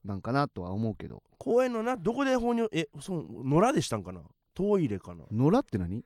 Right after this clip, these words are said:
Speaker 2: や、野良のその普通の公園の砂とかに。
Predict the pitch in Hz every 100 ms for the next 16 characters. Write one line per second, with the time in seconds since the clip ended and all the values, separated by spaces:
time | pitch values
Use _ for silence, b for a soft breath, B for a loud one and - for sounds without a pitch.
0 | - 113 110 139 151 107 110 101 - -
1 | 113 117 113 113 - _ _ _ _ 143
2 | 143 139 127 117 - 139 120 98 90 78